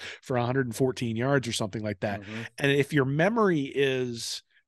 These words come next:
Speaker 1: of that game is, is Utah running it down Florida's throat, some of that is true, but it was not Cam Rising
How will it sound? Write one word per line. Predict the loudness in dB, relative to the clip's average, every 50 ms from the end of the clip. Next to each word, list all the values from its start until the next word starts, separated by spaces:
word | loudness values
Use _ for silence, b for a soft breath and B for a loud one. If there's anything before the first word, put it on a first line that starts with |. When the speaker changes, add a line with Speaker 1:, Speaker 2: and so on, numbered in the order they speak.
| _ _ _ 0
Speaker 1:
of | 0 2 4
that | 4 4 2 2 0
game | 0 2 2 2 2 0 0 -2
is, | -2 -2 -2 -4 -4 -2
is | 0 0 0 0 -2 -2
Utah | -2 -2 4 6 6 6 6
running | 6 4 4 2 2 0
it | -2 -2
down | -4 -4 -4
Florida's | -2 0 0 0 0 -2 -4
throat, | 0 2 2 2 2 0
some | 2 2 4 4 6
of | 6
that | 6 6 4
is | 2 -2
true, | -2 0 2 4 4 4 2 0 -6 B B B B B B 2
but | 4 4
it | 4 4
was | 2 0
not | 0 0 0 -2 -2 -2
Cam | 0 2 2 2 2
Rising | 2 2 2 2 0 -2 -6 -6 -8